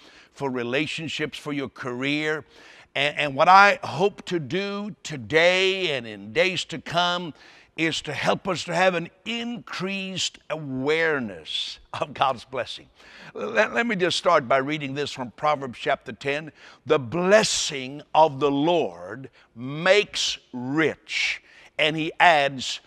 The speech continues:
no sorrow with it." The blessing of the Lord makes rich, rich in every way. And, uh, uh, you know, I wanna say something right up front, that the blessing of God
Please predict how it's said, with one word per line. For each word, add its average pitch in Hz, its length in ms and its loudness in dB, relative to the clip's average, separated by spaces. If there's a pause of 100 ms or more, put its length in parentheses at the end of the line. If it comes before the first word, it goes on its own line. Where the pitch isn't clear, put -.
(120)
no 147 360 -2
sorrow 117 800 0 (120)
with 120 320 0
it." 80 200 -20 (960)
The 131 160 -4
blessing 170 500 4
of 160 120 -8
the 160 100 2
Lord 175 260 4
makes 185 300 -2
rich, 185 500 -6
rich 123 300 -10
in 143 100 -10
every 147 240 -8
way. 151 460 -4 (720)
And, 175 260 2
uh, 175 120 6 (360)
uh, - 220 -12
you 151 260 -4
know, 196 80 4
I 185 80 8
wanna 185 400 2 (100)
say 190 300 0
something 160 380 -2
right 175 180 4
up 156 160 -2
front, 202 300 -2
that 160 160 -6
the 160 100 -2
blessing 202 680 -2
of 160 220 -6
God 117 600 -2